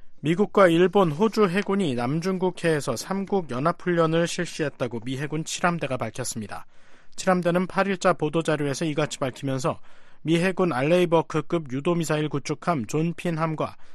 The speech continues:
연안전투함 가브리엘 기퍼즈함이 칠 일부터 이날까지 이틀간 남중국해에서 일본 해상자위대, 호주 왕립해군과 연합훈련을 했다고 말했습니다.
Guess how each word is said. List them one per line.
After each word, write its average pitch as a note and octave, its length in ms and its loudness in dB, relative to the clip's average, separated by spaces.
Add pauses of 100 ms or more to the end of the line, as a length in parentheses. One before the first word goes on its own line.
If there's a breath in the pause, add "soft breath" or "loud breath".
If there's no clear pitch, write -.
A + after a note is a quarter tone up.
(160 soft breath)
연안전투함 D3+ 920 0 (180)
가브리엘 D#3 440 0
기퍼즈함이 D3 760 -2 (340 soft breath)
칠 F#3+ 160 -2
일부터 F#3 360 2
이날까지 D3+ 480 2
이틀간 B2+ 580 -6
남중국해에서 C3+ 840 -4 (360 soft breath)
일본 F3+ 360 2
해상자위대, E3+ 760 -2 (140)
호주 D#3+ 260 -2
왕립해군과 C#3+ 840 -4 (320 soft breath)
연합훈련을 C#3+ 640 0
했다고 A2+ 440 -6
말했습니다. G#2 640 -10